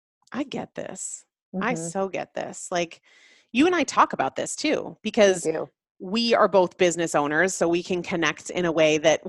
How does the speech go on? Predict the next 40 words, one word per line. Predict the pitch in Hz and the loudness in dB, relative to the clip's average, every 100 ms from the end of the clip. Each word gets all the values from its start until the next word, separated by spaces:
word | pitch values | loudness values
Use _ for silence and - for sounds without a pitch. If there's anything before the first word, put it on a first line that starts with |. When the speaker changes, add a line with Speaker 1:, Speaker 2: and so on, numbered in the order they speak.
| - | -8
Speaker 1:
wh-, | - 170 | -8 -2
like, | 185 165 - | 0 0 2
our | 180 170 | 2 2
friends | - 214 190 196 196 | 2 2 2 0 -4
who | - 190 | -2 0
are | 160 | 0
not | 160 143 151 - | 2 2 2 0
business | 151 170 208 | -2 -2 -2
owners, | 240 277 311 330 330 - _ _ _ _ _ _ _ _ _ _ - | 0 2 2 2 0 -8 _ _ _ _ _ _ _ _ _ _ -4
it, | 202 - 202 | -4 -4 -2
it, | 220 _ - | -2 _ -8
it, | 202 - | -2 0
it's | 233 | 0
tough | - 269 247 | 0 0 0
to | - 269 | 0 4
relate, | 226 269 392 - - _ _ _ 247 247 | 6 6 4 2 -8 _ _ _ -2 2
for | |
Speaker 2:
Mm-hmm. | 247 | 4
Speaker 1:
them | 233 240 247 | 6 4 4
to | 254 | 4
relate | 226 208 196 - | 4 4 2 0
to | - - | 2 6
us | 349 - - | 4 4 2
and | 226 | 6
also | 240 240 233 | 6 6 2
for | 226 - | 2 2
us | 196 - | 0 2
to | 208 | 2
relate | 190 180 - | 2 2 0
to | 196 | 2
them | 330 240 | 2 2
and | 175 - | 0 2
things | 185 180 | 0 0
that | 185 | 0
are | 170 | 2
related | 165 160 160 160 160 | 2 2 2 0 0
to | 156 | -2
our | 151 | 2
business. | 262 - 160 - | 2 2 0 -2
So | - 175 151 | 4 4 4